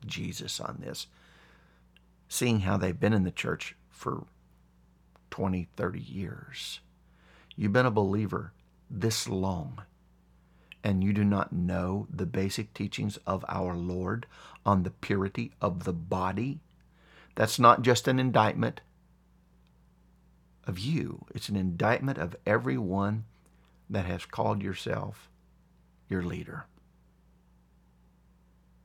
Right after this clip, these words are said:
First Corinthians chapter five, the Apostle Paul talked about purging. He said, "I wrote to you not to associate with any so,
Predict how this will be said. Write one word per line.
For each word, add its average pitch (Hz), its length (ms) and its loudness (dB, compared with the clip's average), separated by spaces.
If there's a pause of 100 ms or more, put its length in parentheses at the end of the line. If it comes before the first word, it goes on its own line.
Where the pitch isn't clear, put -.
(920)
First - 200 8
Corinthians 139 380 8
chapter 123 300 6
five, 110 640 -2 (120)
the 117 80 0
Apostle 139 340 2
Paul - 540 2 (140)
talked - 280 -2
about - 240 -6
purging. - 440 -4 (720)
He - 100 -8
said, 175 160 10
"I 170 40 12
wrote 180 300 12
to 143 80 8
you 117 420 8 (920)
not 156 280 10
to 143 100 6
associate 123 640 6
with 110 140 6
any 117 160 6
so, 117 300 8